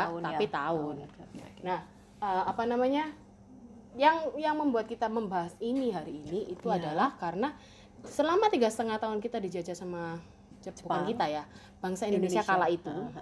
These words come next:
Speaker 2: dijajah sama Jepang. Eh, apa namanya, ternyata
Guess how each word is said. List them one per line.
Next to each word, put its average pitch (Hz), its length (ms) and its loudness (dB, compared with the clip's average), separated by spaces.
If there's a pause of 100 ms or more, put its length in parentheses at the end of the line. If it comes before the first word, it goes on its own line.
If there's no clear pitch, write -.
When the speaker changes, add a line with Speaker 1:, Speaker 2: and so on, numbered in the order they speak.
Speaker 2:
dijajah 196 460 0
sama 202 180 -2
Jepang. 165 380 -8 (520)
Eh, 247 340 6 (680)
apa 220 240 -4
namanya, 269 380 2 (360)
ternyata 294 380 2